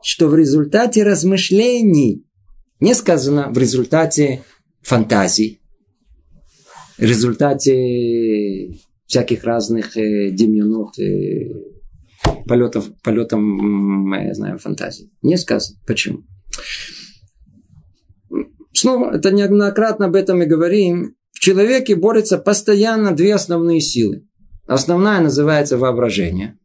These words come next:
И мы практически всю жизнь, э, проживаем нашу жизнь в мире воображаемом, который мы сами построили в себе. И в этом мире мы действительно самые-самые-самые, на самой вершине, на самой верхушке.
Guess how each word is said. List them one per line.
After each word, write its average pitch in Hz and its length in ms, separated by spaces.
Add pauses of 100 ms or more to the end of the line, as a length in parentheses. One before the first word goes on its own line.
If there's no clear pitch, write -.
(100)
И 117 100
мы 165 160
практически 135 640
всю 131 200
жизнь, 120 500 (640)
э, 104 720 (140)
проживаем 127 540
нашу 135 260
жизнь 110 520
в 95 120
мире 139 260
воображаемом, 123 840
который 127 320
мы 123 80
сами 147 380
построили 117 760 (720)
в - 60
себе. 98 400 (640)
И 127 60
в 143 60
этом 160 220
мире 156 220
мы 143 100
действительно 131 640
самые-самые-самые, 151 1700
на 127 100
самой 185 400
вершине, 147 340
на 123 60
самой 160 320
верхушке. - 560